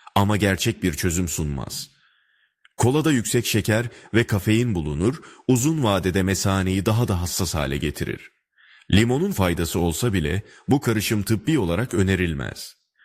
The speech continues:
Benim tavsiyem bilime dayalı çözümlere güvenmenizdir. Dördüncü, düzenli hareket edin.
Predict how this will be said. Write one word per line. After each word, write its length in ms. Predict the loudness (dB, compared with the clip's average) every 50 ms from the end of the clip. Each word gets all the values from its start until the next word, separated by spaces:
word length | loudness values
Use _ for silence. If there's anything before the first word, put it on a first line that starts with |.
| _ _ _ _ _ _ 4
Benim 260 | 4 4 4 0 0
tavsiyem 760 | 0 -2 -2 -2 -2 -4 -2 0 0 0 0 0 -2 -6 -10 -12 -20 -10 _ 0
bilime 320 | 2 2 2 2 2 2
dayalı 280 | 2 2 2 2 0 -2
çözümlere 520 | -2 -2 -2 0 0 0 2 2 2 2
güvenmenizdir. 920 | 0 0 0 0 0 0 0 0 0 0 -2 -4 -6 -10 -12 -14 -14 -16 -20 _ _ _ _ _ _ _ _ 2
Dördüncü, 680 | 4 4 4 4 2 0 0 0 0 0 0 0 0 -2 -6 -12 _ _ _ _ _ _ _ _ _ 0 2
düzenli 520 | 2 4 4 4 2 2 2 2 2 2
hareket 460 | 2 0 0 0 -2 -2 -4 -4 -2
edin. 340 | -4 -4 -4 -4 -6 -6 -10